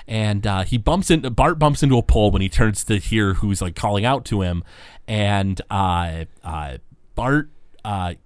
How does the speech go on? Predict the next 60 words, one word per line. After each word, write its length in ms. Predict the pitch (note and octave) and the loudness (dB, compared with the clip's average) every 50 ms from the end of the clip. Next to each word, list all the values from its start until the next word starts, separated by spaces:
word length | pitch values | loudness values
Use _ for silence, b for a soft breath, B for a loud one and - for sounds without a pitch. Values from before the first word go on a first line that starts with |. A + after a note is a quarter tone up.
| _ - _ _ | _ -20 _ _
gets 240 | - B2 B2+ - - | -4 -2 -2 -2 -2
up 240 | G#2 F2 F2 F2+ - | -2 -2 -2 -4 -6
and, 280 | G2 G2 F#2+ F#2+ F#2 F2 | -6 -4 -4 -4 -4 -4
like, 160 | F#2 F2+ E2+ - | -4 -6 -4 -4
you 100 | G#2+ G2 | -2 -2
know, 160 | F#2+ F2+ F2 | -2 -2 -4
the 60 | F#2 | -6
kid, 280 | - - - F#2+ F2+ F2 - | -6 -4 -6 -6 -6 -6 -6
you 100 | G#2+ F#2+ | -4 -4
know, 80 | F#2 | -2
one 100 | F#2 F#2+ G2 | -2 -2 -2
of 40 | F#2+ | -2
the 60 | G2 | -4
kids, 300 | - - F#2 F2 - - | -6 -6 -8 -8 -8 -6
or, 180 | B2 A2 A2 B2+ | -2 -2 0 0
or 80 | C#3 | 0
Bart 260 | A#2 D3 D#3 D#3 E3+ - | 2 2 2 2 2 0
says, 160 | E3 C#3+ B2 | -2 0 2
"Oh, 160 | B2 B2 B2 | 2 4 4
it 60 | A#2 | 4
didn't 220 | G#2+ C3+ A2+ A2+ F2+ | 2 0 0 -2 0
hurt," 360 | E2+ C3 A2 F2+ E2 D#2+ - b b b b b b b b b | 2 2 2 2 0 -4 -12 b b b b b b b b b
to 100 | G#2+ G2 | -2 -2
defend 320 | G#2 G#2 - F3+ F3 D3+ | 0 0 0 0 2 2
himself, 440 | A#2+ G#2 G2 - G2+ F#2+ F2+ F2+ - - | 2 2 0 0 0 0 -2 -2 -4 -4
and 80 | B2 G2+ | -2 0
one 100 | A2+ A2+ | 0 2
of 40 | G#2+ | 0
the 60 | G#2+ | 0
kids 240 | - - G#2+ F#2+ A2 | 0 -2 -2 -2 -2
are 60 | G#2 | -2
like, 160 | F#2+ F#2 F#2 G2+ | -2 -2 -4 -4
"Yeah, 240 | G#2 A2 A2 G#2 G#2 | -2 0 0 0 2
right, 240 | G2 C3+ D#3 B2+ G#2+ | 2 2 0 0 2
why 100 | G#2+ G#2 | 0 0
don't 120 | G#2 G2+ | 0 0
you 80 | G2+ G2+ | -2 -2
try 220 | - - F#2 F#2 | -2 -2 0 0
it 80 | F#2+ F2 | 0 -2
again?" 480 | F2 G#2 D3 E3 G#3+ E3 G2+ F#2 F#2 - B B B B B | -2 -2 0 0 2 2 0 0 -2 -4 B B B B B
And 160 | - A2 A2+ | -2 -2 -2
Bart 300 | - - G#2 B2 C#3 C#3 | 0 2 2 2 2 0
says, 220 | - - A#2+ G#2+ G#2+ - | 0 0 0 0 0 -2
"Oh, 80 | A2 | -2
I 120 | A2 A2 A2+ | 0 0 2
wouldn't 280 | G#2 A2+ C3+ B2 C3 | 2 2 0 0 0
wanna 180 | B2 B2 A#2+ A2 | 0 0 0 0
hit 180 | - - B2 - | 0 0 0 0
the 80 | A#2 | -2
pole 240 | G#2+ - - G#2 G#2 | -2 -2 -2 -2 -2
too 160 | G2+ - - | -2 -2 -2
many 220 | A2 C#3+ F#3+ F3+ C#3 | 0 0 2 2 0
times, 260 | - A#2 G#2 G2 G2 | 0 0 -2 -2 0
or 100 | G2+ G2+ | 0 0
else 160 | G#2 A2 - B2+ | 0 2 2 0
I'll 80 | B2 | -2
start 420 | - - - - A#2 A2+ A#2 G#2+ F#2+ | -2 -4 -4 0 0 0 0 0 -2
looking 400 | F2+ F#2+ G#2 - - A#2+ A2 G#2 | -4 -4 -2 -2 -2 -2 -2 -2
like 260 | G2 F2+ G2+ G2 E2+ - | 0 -2 -2 -2 -4 -8
you," 400 | F#2 E2+ - G#2 G2 G2 F2 D2+ | -10 -4 -2 0 0 0 0 -2